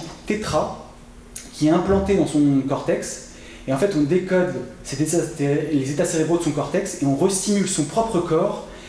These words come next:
avec de la stimulation électrique. Il n'a plus le contrôle de ses nerfs, mais en fait, on bypass ses nerfs, et on restimule en envoyant des décharges dans ses nerfs, comme les ceintures de muscu-, de musculation, la, la stimulation électrique fonctionnelle, mais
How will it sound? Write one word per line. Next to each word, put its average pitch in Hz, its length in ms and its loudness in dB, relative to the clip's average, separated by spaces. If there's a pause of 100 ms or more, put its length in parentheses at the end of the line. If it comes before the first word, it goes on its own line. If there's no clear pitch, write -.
(140)
avec 165 260 0
de 160 60 2
la 226 80 0
stimulation 175 480 0
électrique. 165 340 -2 (320)
Il 127 60 0
n'a 135 60 0
plus 214 100 0
le 214 60 -4
contrôle 175 240 0
de - 40 0
ses 160 120 0
nerfs, 214 120 2
mais 170 80 2
en 147 60 2
fait, 202 120 0
on 165 60 0
bypass 170 460 0
ses 147 100 -2
nerfs, 165 320 0 (400)
et 135 60 -2
on 143 40 2
restimule 190 460 2
en 175 80 2
envoyant 151 220 2
des 147 80 -2
décharges 151 420 -2
dans 143 100 -2
ses 139 160 -4
nerfs, 135 260 -2 (340)
comme 185 120 2
les 180 80 2
ceintures 165 460 -2
de 143 80 2
muscu-, 147 560 -2
de 135 60 0
musculation, 139 500 -2
la, 131 220 2
la 117 120 -2
stimulation 143 380 -2
électrique 127 240 -6
fonctionnelle, 135 380 -2
mais 139 140 0